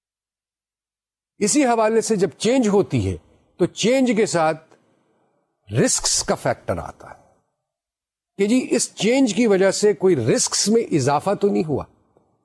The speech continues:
اس چینج کی وجہ سے کوئی کنٹرولز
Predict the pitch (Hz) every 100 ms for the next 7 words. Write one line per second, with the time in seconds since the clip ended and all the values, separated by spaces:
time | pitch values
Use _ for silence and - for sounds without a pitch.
0 | _ _ 240 226 - 233 277 247 208 233
1 | 196 208 - 240 240 - _ _ _ _
2 | _ - 233 247 220 - _ _ _ 208
3 | 202 - 220 254 254